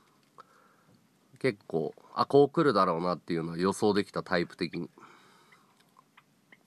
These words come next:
うん。やっぱみんなね、練習後から見たんだ。ドレさん、そういう感じじゃないね。もうカズーンさん、カズーンさん、さっきコメント書いてくれた方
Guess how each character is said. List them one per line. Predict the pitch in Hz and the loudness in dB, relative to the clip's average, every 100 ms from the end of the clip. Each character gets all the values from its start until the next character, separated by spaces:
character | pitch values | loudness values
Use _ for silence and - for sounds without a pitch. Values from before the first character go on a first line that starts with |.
| - _ - _ _ _ _ _ _ _ - - - - _ 87 | -20 _ -20 _ _ _ _ _ _ _ -20 -18 -18 -20 _ -14
う | |
ん。 | 80 67 - - - - _ - _ - _ _ _ _ _ _ _ _ _ _ _ - - - - | -12 -12 -16 -20 -20 -20 _ -20 _ -10 _ _ _ _ _ _ _ _ _ _ _ -20 -20 -16 -8
や | 139 | 0
っ | |
ぱ | 110 | 2
み | 107 139 | 2 0
ん | |
な | 147 | 0
ね、 | 143 139 95 - - - | 2 2 0 -4 -14 -8
練 | 113 135 | -2 0
習 | 135 143 | 0 -2
後 | 113 | 0
か | 120 | 0
ら | 120 | 0
見 | 104 92 | 0 0
た | 90 | -2
ん | 82 | -2
だ。 | 82 - - - - - _ _ _ _ _ _ _ _ _ _ - | -8 -12 -20 -20 -20 -20 _ _ _ _ _ _ _ _ _ _ -2
ド | 175 | 0
レ | 262 | 0
さ | - 120 | 2 0
ん、 | |
そ | - 139 | 2 0
う | |
い | 151 | 0
う | |
感 | 151 151 | -2 -2
じ | 131 | 0
じ | |
ゃ | 131 | 2
な | 110 | 2
い | 90 | 0
ね。 | 85 80 | -4 -4
も | 90 | -4
う | 101 | 0
カ | 131 135 | 2 2
ズ | 175 | 2
ー | 202 180 | 2 2
ン | - | 0
さ | 104 95 | 0 0
ん、 | 104 - - | -2 -10 -2
カ | 135 | 0
ズ | 160 | 2
ー | 190 | 0
ン | |
さ | 160 117 | 0 -2
ん、 | |
さ | - | -4
っ | 113 | -4
き | |
コ | - | 0
メ | 120 | 2
ン | 127 | 2
ト | 127 | 2
書 | 131 | 0
い | |
て | 101 | 0
く | 98 | -2
れ | |
た | 92 | 0
方 | 95 | 0